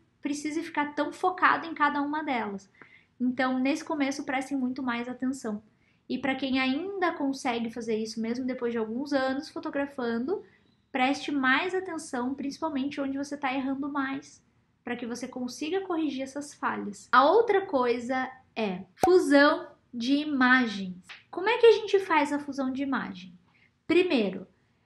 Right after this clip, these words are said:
antes de você fazer a fusão de imagem, que entra na parte de pós-produção ou de edição,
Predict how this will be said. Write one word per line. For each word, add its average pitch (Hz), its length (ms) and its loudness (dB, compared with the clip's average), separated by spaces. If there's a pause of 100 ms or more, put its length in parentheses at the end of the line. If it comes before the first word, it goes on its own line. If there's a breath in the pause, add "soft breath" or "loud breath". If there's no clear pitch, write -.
(160)
antes 330 460 2
de 254 80 -4
você 247 340 -4
fazer 247 320 -2
a 277 80 -2
fusão 269 340 -4
de 262 120 -4
imagem, 202 560 -4
que 247 160 -6
entra 254 340 -2
na 233 160 0
parte 226 340 -2
de 220 120 -8
pós-produção 247 960 -4
ou 202 100 -4
de 208 160 -4
edição, 202 640 -4